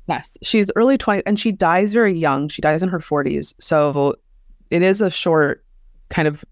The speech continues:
gap. Um, and the, the reason for her death is connected, of course, to the subject of this article. Um, so it's a small amount of time, meaning her, her diaries were pretty short that I read through. Um, but yeah, she remains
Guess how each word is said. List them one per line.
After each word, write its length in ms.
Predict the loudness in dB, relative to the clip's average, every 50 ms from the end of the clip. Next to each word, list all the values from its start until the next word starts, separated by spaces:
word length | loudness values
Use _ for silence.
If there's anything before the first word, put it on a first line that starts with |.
| -4 0
gap. 320 | 2 2 2 2 -2 -6 _ _ _ -20 -16 _ -2
Um, 480 | 0 0 2 2 0 0 -2 -2 -4 -8 _ -2
and 180 | 0 0 0 -2 _ _ -20 _ _ _ -20 -10 -6
the, 180 | -2 -2 -2 -2
the 200 | -2 0 0 2
reason 300 | 4 2 2 2 2 0
for 120 | 0 0 0
her 120 | 0 0
death 340 | 0 2 0 0 0 -2 _ _ _ -4
is 240 | -2 -2 -2 -2 -4
connected, 480 | -6 -4 -2 -2 -2 -2 -2 -2 -2 -2
of 100 | -6 -6
course, 300 | -4 -4 -4 -4 -6 -6
to 140 | -4 -4 -2
the 160 | -2 -2 -4
subject 420 | -2 -2 -6 -4 -4 -4 -6 -4
of 100 | -6 -6
this 140 | -6 -6 -4
article. 400 | -4 -4 -4 -4 -4 -6 -10 _ _ _ _ _ _ _ _ _ -8 -4 -2
Um, 560 | 0 0 0 0 0 -2 -2 -4 -4 -6 -10 _
so 160 | -6 0 0 0
it's 120 | 0 0
a 60 | -4
small 400 | -4 -2 0 2 2 2 2 2
amount 220 | 2 2 2 0 -2
of 80 | -4
time, 360 | -8 -8 -6 -2 -2 -2 0
meaning 180 | 0 -2 -2 -2
her, 140 | -4 -6 -4
her 120 | -4 0
diaries 520 | 0 2 2 2 2 2 0 0 -2 -2 -2
were 80 | -6
pretty 260 | -6 -2 -2 -2 -2
short 420 | -2 -2 -2 0 0 0 -2 -4 -10 _ -4
that 120 | 0 0
I 60 | 0
read 260 | 2 2 0 -2 -2 -2
through. 220 | -2 -2 -2 -2 _ _ _ _ _ _ _ _ _ -6
Um, 600 | -2 0 2 2 2 0 0 -2 -4 -4 -6 -8 -12 _ -20 -12 _ 0
but 100 | 2 2
yeah, 100 | 2 2
she 160 | 2 0 2
remains 640 | 2 2 2 2 0 0 0 -2 -4 -6 -8 -12